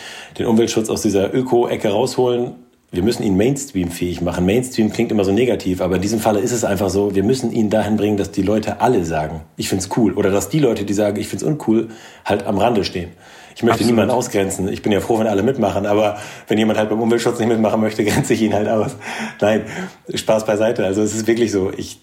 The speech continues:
Speaker 1: finde, ähm, das ist nach wie vor, es klingt oberflächlich, aber es ist tatsächlich so, wir müssen ihn in die Mitte der Gesellschaft bringen. Und
Speaker 2: Ich finde,
Speaker 1: auch
Speaker 2: das
Speaker 1: wenn
Speaker 2: ist,
Speaker 1: man
Speaker 2: also
Speaker 1: das
Speaker 2: ich muss da kurz sagen, ich finde überhaupt nicht, es klingt oberflächlich, sondern ich glaube, das ist eine der Sachen, und das ist auch mein Konzept,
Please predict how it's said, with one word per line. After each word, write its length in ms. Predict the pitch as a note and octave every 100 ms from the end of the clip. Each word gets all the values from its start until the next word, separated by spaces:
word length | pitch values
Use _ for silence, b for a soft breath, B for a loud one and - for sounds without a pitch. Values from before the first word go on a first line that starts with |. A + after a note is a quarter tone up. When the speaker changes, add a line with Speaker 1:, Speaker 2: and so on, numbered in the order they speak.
| -
Speaker 1:
finde, 440 | - B2 A#2 B2 D#3+ - - _ _ _
ähm, 540 | A2+ G#2+ G#2 G#2 A2+ A2
das 180 | A2+ A2
ist 240 | A#2 -
nach 240 | A2+ A#2+ A2+
wie 60 |
vor, 400 | G#2 A#2 A2+ A2+
es 140 | - -
klingt 240 | C3+ C#3
oberflächlich, 640 | B2+ B2+ B2+ A2 A#2 A2 G#2+
aber 260 | G2+ G2+
es 120 | -
ist 160 | A2+ -
tatsächlich 340 | A2 G#2 G2
so, 140 | F#2+ G2
wir 80 | F#2+
müssen 260 | B2+ C3
ihn 180 | A#2 A2+
in 120 | G#2
die 80 | G#2
Mitte 240 | G#2 C3
der 80 | A#2+
Gesellschaft 440 | A2 G#2+ A2+ B2 -
bringen. 300 | C#3 F3+ F3 B B B B B
Und 120 | G#2
Speaker 2:
Ich 80 | G#2
finde, 180 | D#3+ D3
Speaker 1:
auch 40 |
Speaker 2:
das 100 | A#2
Speaker 1:
wenn 60 | A2+
Speaker 2:
ist, 40 |
Speaker 1:
man 100 | A#2 A2+
Speaker 2:
also 100 | A2+
Speaker 1:
das 100 | -
Speaker 2:
ich 60 |
muss 120 | C3+
da 120 | C3+ A#2+
kurz 180 | C3
sagen, 180 | - A#2+
ich 80 | F#2+
finde 140 | C3+
überhaupt 220 | A2 A2+ C3
nicht, 100 | G#2+
es 100 | -
klingt 200 | A#2 -
oberflächlich, 500 | A#2 A2+ A2 G#2+ G2+
sondern 260 | A2+ A2
ich 240 | G#2+ - - B B B B
glaube, 340 | - A#2 C#3 C3+
das 200 | A#2+ A#2
ist 160 | - - -
eine 240 | B2 D3+
der 120 | C3
Sachen, 320 | A2+ B2 C#3 C#3
und 100 | A2+
das 140 | A2+
ist 120 | G#2+
auch 180 | - -
mein 360 | A2 B2 C3+ -
Konzept, 540 | - G#2+ B2+ C3 -